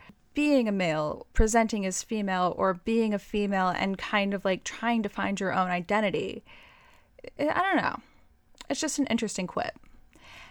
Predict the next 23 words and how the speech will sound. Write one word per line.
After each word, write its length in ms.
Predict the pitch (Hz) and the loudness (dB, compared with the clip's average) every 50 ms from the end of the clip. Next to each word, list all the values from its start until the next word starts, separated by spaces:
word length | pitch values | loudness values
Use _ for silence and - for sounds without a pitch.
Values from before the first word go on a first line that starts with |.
| - - - - - | -20 -20 -12 0 6
And 320 | 247 226 226 220 220 220 | 8 10 10 10 8 6
I 220 | - 214 214 220 | 6 6 4 4
feel 260 | 220 - - 247 240 233 | 2 0 2 4 6 8
like 180 | 233 220 208 - | 6 6 4 4
I 140 | - 202 202 | 4 4 4
can 220 | 202 - 233 226 202 | 4 0 -4 -4 -2
relate 360 | 202 190 185 180 170 - - - | -2 0 0 0 -2 -2 -6 -8
less 340 | 185 180 180 180 185 - - | -2 2 2 2 0 0 -6
to 100 | - 202 | -6 -2
this 280 | 202 208 202 202 - | 0 0 -2 -2 -4
because 280 | - 208 196 - 208 190 | -6 -8 -6 -4 -4 -2
I'm 140 | 185 190 202 | -2 -2 0
very, 560 | 190 180 180 185 185 185 180 175 175 175 - - - - - - _ _ _ _ _ - - | 2 2 4 4 4 4 2 0 -2 -4 -6 -10 -20 -20 -20 -20 _ _ _ _ _ -2 0
I'm 200 | 254 277 302 294 | 2 2 2 2
very, 480 | 247 233 220 233 302 349 349 339 - - - | 2 2 4 4 2 0 -4 -6 -8 -8 -8
very 680 | 190 180 - 208 190 190 196 196 196 196 196 190 - - - _ - | -10 -2 2 4 6 6 6 4 2 0 -2 -4 -8 -10 -16 _ -6
girly. 680 | - 196 175 170 160 160 - - - - - - - - - - - - - - - - - | 0 2 2 2 2 0 -4 -6 -8 -8 -10 -12 -14 -16 -20 -20 -20 -20 -20 -20 -14 -2 2
I 100 | 214 214 | 2 4
love 400 | 220 226 226 226 233 233 233 226 | 4 2 2 6 6 6 8 8
wearing 360 | 247 233 208 196 190 190 185 | 6 4 4 4 2 2 -2
heels. 560 | 196 180 202 185 165 170 180 - - - - - | -4 -4 -4 -4 -2 -2 -4 -4 -6 -6 -6 -6
So 460 | - - 214 202 196 196 196 190 - - | -2 0 2 2 2 2 2 0 0 0
it's 360 | 202 196 190 - - - | -2 -2 -2 -4 -10 -12